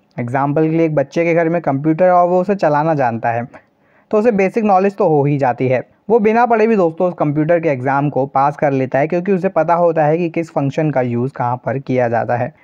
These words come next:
तुक्का मारने की जो ट्रिक होती है दोस्तों वो उन्हीं स्टूडेंट के काम में आती है जिन्हें कुछ भी नहीं पता होता है, इन्होंने कुछ भी पढ़ाई नहीं कर रखी होती है।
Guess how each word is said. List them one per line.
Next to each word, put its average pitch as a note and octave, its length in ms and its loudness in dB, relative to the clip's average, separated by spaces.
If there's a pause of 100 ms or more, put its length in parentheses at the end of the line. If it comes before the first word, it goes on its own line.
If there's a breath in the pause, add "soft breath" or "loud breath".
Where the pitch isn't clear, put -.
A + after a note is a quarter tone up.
(120 soft breath)
तुक्का G#3 300 0
मारने A3+ 320 2
की B3+ 120 0
जो B3+ 80 2
ट्रिक A3 220 -2
होती G#3 240 0
है G#3+ 60 2
दोस्तों F#3+ 340 0
वो F#3+ 100 2
उन्हीं E3 200 0
स्टूडेंट E3+ 360 -2
के F3 80 0
काम C#3 220 -2
में D#3 140 2
आती D3 280 -2
है D#3+ 120 2
जिन्हें D#3 280 -2
कुछ E3 360 -6
भी C3+ 220 -2
नहीं D3 200 0
पता C3 260 -4
होता B2 240 -2
है, C#3 120 -2
इन्होंने C#3+ 280 -4
कुछ D#3 260 -6
भी D3 100 -2
पढ़ाई B2 360 -2
नहीं C3 260 -4
कर C3 160 -4
रखी A#2 240 -4
होती A#2 300 -4
है। A#2+ 160 -4